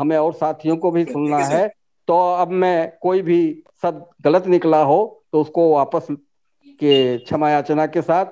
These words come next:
अपनी वाणी का विराम देता हूं। लेकिन ख्वाब देखते रहिए मित्रों, अब वो ख्वाब न देखिए जो फलने फूलने वाले नहीं है। अब ख्वाब आप खुली आंखों से देखिए।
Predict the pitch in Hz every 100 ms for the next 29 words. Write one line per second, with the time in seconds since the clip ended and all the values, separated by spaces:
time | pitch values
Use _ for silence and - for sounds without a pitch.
0 | - _ - - 147 139 131 139 160 151
1 | 135 139 147 170 160 160 170 165 185 233
2 | - _ 190 208 214 - - 240 233 180
3 | 185 - 190 175 180 185 185 185 208 226
4 | 233 226 - _ _ 208 214 226 226 -
5 | 190 190 190 202 214 214 202 214 240 -
6 | _ _ _ 127 190 214 185 220 - _
7 | _ 185 196 208 208 185 185 185 170 170
8 | 170 160 190 208 214 240 240 - _ -
9 | 233 208 - 208 214 202 202 - - 254
10 | 277 269 208 190 208 202 190 175 175 165
11 | 160 131